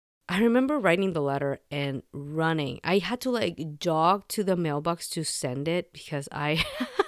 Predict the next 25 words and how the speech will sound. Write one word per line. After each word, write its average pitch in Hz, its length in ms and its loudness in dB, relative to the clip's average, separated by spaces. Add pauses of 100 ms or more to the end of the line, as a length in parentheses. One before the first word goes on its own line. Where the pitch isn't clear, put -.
(180)
<laughs> - 600 -12
I 196 140 6
knew 196 180 4
if 208 180 2
I, 175 100 6
if 165 260 0
I 165 100 4
slept 156 360 -4
on 143 120 -2
it, 143 100 -2
I 131 80 -2
was 143 160 -4
probably 143 340 -4
not 120 160 -10
gonna 131 180 -10
send 127 300 -6
it. 165 140 -10 (600)
And 156 120 -4
I 160 80 2
did 170 220 2
it. 147 160 0 (1400)
And 170 520 2 (380)
I 180 140 0
remember 185 920 2 (340)
<laughs> 220 60 -2